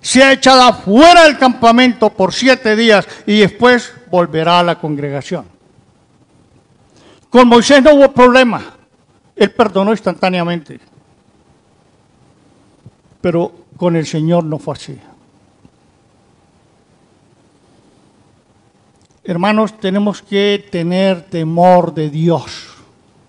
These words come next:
Yo sé que tenemos temor para algunas cosas.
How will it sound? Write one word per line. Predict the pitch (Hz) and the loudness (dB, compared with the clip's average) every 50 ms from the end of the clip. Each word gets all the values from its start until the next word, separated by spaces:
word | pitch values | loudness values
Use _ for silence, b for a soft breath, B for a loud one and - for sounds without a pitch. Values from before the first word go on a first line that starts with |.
| _ _ _ _ _ _ _ _ _ _ _ _ _ _ _ _ _ _ _ _ _ _ _ _ _ _ _ _ _ _ _ b b b b b b b b b _ _ _ 143 | _ _ _ _ _ _ _ _ _ _ _ _ _ _ _ _ _ _ _ _ _ _ _ _ _ _ _ _ _ _ _ b b b b b b b b b _ _ _ -6
Yo | 139 254 262 | -4 -2 -2
sé | - - 302 269 | 0 0 0 0
que | - 294 | -2 -4
tenemos | - 277 254 262 277 277 262 - - | -2 0 0 2 2 2 0 0 0
temor | - 254 254 269 277 294 285 285 - | 0 2 4 6 6 6 4 4 2
para | 277 262 240 233 | 2 4 4 4
algunas | 233 226 202 294 349 330 320 262 - | 4 2 4 4 4 6 4 4 2
cosas. | - - 330 311 269 - - - 180 - | 2 4 4 4 4 2 -2 -8 -8 -10